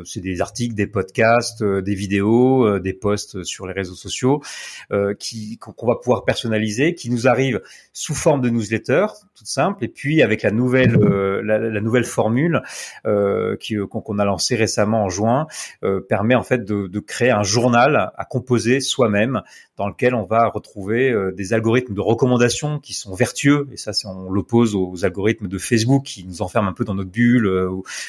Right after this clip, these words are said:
ou nous envoient un petit peu vers les extrêmes, et puis aussi, euh, des, des contenus qui sont éditoriaux, ça c'est nouveau, euh, pour nous aider à, à travailler notre esprit critique,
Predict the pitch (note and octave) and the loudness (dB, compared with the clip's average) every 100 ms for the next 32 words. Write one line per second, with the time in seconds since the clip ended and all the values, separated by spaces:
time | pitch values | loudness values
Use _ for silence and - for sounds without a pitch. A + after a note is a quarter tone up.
0 | - G#2+ G2+ G#2+ G#2+ F#2+ G2+ A2 A2 - | -6 -4 -2 -2 -2 0 0 2 0 -2
1 | - A#2 G#2 G2+ G2+ - - B2+ D3+ A2 | -4 0 2 2 0 -4 0 2 2 -2
2 | - - - _ A#2 - D3 - D3+ E3 | -8 -18 -20 _ -8 0 2 2 0 -2
3 | E3 - - _ A#2 A2 A2 G#2+ G#2 A#2 | -4 -14 -20 _ 2 4 4 2 2 2
4 | A2 G#2+ A2+ F#2+ A#2 - C3+ E3 E3 C3 | 2 0 -4 -6 -6 -4 -2 -2 -4 -4
5 | B2+ C3 C#3+ D3+ C3+ B2 D3 F#3+ - - | 0 0 0 0 4 4 2 -2 -16 -20
6 | _ - B2+ B2 B2+ A2+ B2+ E3 A2 G#2 | _ -10 -6 -2 0 2 2 2 0 -2
7 | - B2 A#2+ A#2+ A#2 A2+ C3 D3+ C3+ A2 | -4 -8 -4 -2 -2 0 0 2 4 4
8 | A2+ A2+ - A2+ - - C#3+ C3+ C#3 C#3+ | 2 -2 -2 -4 -4 -2 2 4 4 0
9 | - B2+ - - C3 - B2 - | -4 -6 -8 -8 -10 -10 -14 -16